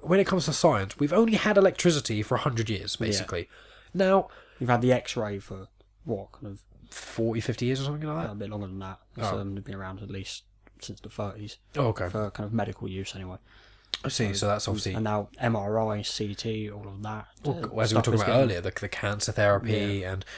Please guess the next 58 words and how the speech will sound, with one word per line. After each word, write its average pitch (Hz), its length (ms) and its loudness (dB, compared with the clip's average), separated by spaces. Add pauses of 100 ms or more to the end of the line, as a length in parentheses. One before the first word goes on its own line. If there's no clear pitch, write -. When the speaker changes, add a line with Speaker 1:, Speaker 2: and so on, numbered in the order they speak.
(140)
Speaker 1:
all 120 140 8
the 113 80 6
sort 117 160 2
of 107 60 -6
things. 101 160 -2
We 101 40 -4
find, 104 180 -4 (240)
what 170 140 0
we 180 100 8
think 160 180 0
about, 147 260 6
uh, 127 240 0
in 120 140 -2
the 117 220 2
thing 123 240 -4
of 117 60 2
sixties 110 320 0
and 98 60 0
seventies, 107 440 0
people 123 220 2
used 113 120 2
to 113 60 0
think 120 160 -2
smoking 131 400 0
was 127 120 2
good 147 160 6
for 98 100 -6
you. 90 140 -10 (120)
Speaker 2:
Yeah. 123 300 2
Speaker 1:
It - 140 -8
was 156 140 6
actually, - 240 4 (320)
it's 160 100 6
like, 160 140 6 (260)
actually 143 480 4
doctors 131 600 6
would 120 260 8
recommend 147 640 6
smoking. - 440 6 (140)
Speaker 2:
Yeah. 104 80 -2
Speaker 1:
It's - 160 0
like, 143 200 2 (640)
t-, - 160 -2
Speaker 2:
Well, 147 140 6
Speaker 1:
what? 165 140 12
Speaker 2:
there's, 147 200 6
that's, 147 480 -2
uh, 131 400 2
a 127 60 2
kind 127 160 0
of 107 60 -6
half 123 240 4
truth. 101 340 -4
There 113 120 0
has 113 100 0
been, 120 440 2
I 113 40 -4
mean 110 240 -2